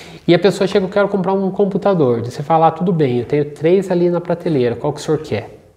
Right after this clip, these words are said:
E não pode ser assim, né, gente? Não, não dá, porque o cliente não vai comprar. Agora, o, o, quando a pessoa chega e fala isso, as perguntas, elas são muito importantes. Por quê? Porque de cara você já faz uma pergunta, "Qual é o modelo que o senhor já tem?"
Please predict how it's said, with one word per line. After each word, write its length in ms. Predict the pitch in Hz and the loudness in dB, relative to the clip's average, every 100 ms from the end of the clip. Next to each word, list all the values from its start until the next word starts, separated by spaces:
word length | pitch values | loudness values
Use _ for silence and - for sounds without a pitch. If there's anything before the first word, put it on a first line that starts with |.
| _ _ _ _ _ _ _ _ _ _ _ | _ _ _ _ _ _ _ _ _ _ _
E 240 | 117 110 104 | 0 2 0
não 100 | 107 | -2
pode 280 | 147 156 | -2 -4
ser 120 | - 202 | -2 -4
assim, 320 | 196 208 220 | -4 -4 0
né, 180 | 214 202 | 0 -2
gente? 280 | - - | -6 -8
Não, 160 | 117 113 | -6 -2
não 240 | 113 117 | -2 0
dá, 380 | 120 170 196 196 - - - | 2 2 0 -2 -8 -14 -6
porque 320 | 123 - 127 | -4 0 0
o 60 | |
cliente 220 | 120 123 127 | 0 2 2
não 100 | 147 | 2
vai 140 | 151 | 2
comprar. 840 | - 196 196 190 190 - - - - | 0 0 4 4 4 0 -14 -12 -2
Agora, 260 | 127 147 | 4 4
o, 360 | 147 - 131 139 - - | 2 -4 -8 -8 -10 -4
o, 420 | 139 135 135 127 113 | 2 2 2 0 -2
quando 160 | 151 156 | 0 0
a 20 | |
pessoa 280 | 156 - 190 | 0 -2 -2
chega 160 | 214 | -2
e 40 | 185 | 0
fala 280 | 196 160 | 2 2
isso, 440 | 139 196 185 - 123 - - 160 - _ _ _ - | 2 2 0 -4 -14 -16 -20 -20 -20 _ _ _ -2
as 180 | 160 | -2
perguntas, 560 | - 202 156 196 202 185 | 4 4 4 2 0 2
elas 160 | 185 185 | 0 0
são 120 | 185 | -2
muito 220 | 190 190 | -2 -2
importantes. 540 | 190 196 185 185 185 | 0 0 0 0 0
Por 180 | - 185 | 0 0
quê? 200 | 185 165 | 2 2
Porque 220 | - - | 2 0
de 140 | 160 190 | 0 2
cara 380 | 196 214 220 202 | 2 2 2 -2
você 160 | - | -2
já 100 | 180 | -4
faz 180 | 185 180 | -2 -2
uma 80 | 170 | -2
pergunta, 400 | 175 156 156 156 | -2 -2 -2 0
"Qual 180 | 160 240 | 4 4
é 40 | |
o 20 | 214 | 4
modelo 320 | 202 185 180 | 2 2 0
que 60 | |
o 20 | - | -2
senhor 160 | 170 | -4
já 140 | 156 147 | -2 -2
tem?" 380 | 139 110 104 | -4 -4 -8